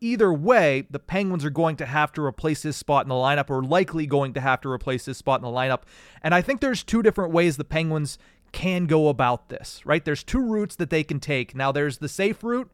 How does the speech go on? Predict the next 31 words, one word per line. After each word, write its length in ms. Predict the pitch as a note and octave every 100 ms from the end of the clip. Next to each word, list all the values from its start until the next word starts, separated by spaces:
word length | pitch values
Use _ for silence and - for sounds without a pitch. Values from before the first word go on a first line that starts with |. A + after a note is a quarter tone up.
| _ _ _ _
and 100 | D3
there's 220 | F3 F3+ D3+
the 60 |
chaos 520 | D3+ F#3+ F3 B2 A#2+
method. 320 | B2+ A#2 C3 B2
And 80 |
both 220 | B2 E3+ D3+
me 260 | D3+ G#3
and 100 | G3+
you 140 | F#3+ F3+
texted 300 | E3 E3 E3+
each 180 | D#3
other 160 | D#3+ D3+
back 240 | B2+ D3
and 100 | C#3
forth 320 | A#2+ D#3 C#3+ - _ - - _ _ _ _ -
early 560 | F3 G#3+ F3+ C3 C3+ - _ _ -
on 180 | D#3 D3
Wednesday 400 | D#3 E3 C#3+ D3
morning 440 | E3 E3 A#2+ A2+ - _ _ _ _ _ C#3
about 200 | E3 E3
the 60 |
chaos 460 | D#3+ E3 C#3+ B2 -
method, 220 | A#2+ A#2+
about 180 | B2 B2
how 140 | C#3+
we 100 | D3
had 100 | D3 C#3
the 40 |
both 340 | B2+ D#3+ E3 - - -
li-, 200 | C3+